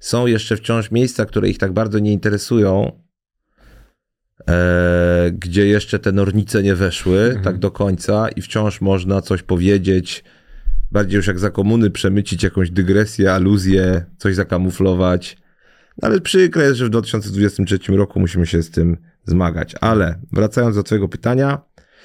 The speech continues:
Speaker 1: wciąż są tacy ludzie, którzy idą do polityki ideowi, którzy chcą coś zmienić.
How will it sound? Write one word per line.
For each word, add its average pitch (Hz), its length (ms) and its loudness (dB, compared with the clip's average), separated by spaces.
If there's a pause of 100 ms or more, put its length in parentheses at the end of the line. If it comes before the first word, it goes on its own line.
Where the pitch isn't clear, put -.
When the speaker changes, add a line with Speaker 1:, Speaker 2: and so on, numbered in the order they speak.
(160)
Speaker 1:
wciąż 170 320 -2
są 190 140 -2
tacy 135 280 -2
ludzie, 98 240 2
którzy 92 260 0
idą 90 200 0
do 90 80 0
polityki 85 760 -2
ideowi, 92 580 0
którzy 95 240 -4
chcą 101 220 -2
coś 95 180 -2
zmienić. 92 580 -2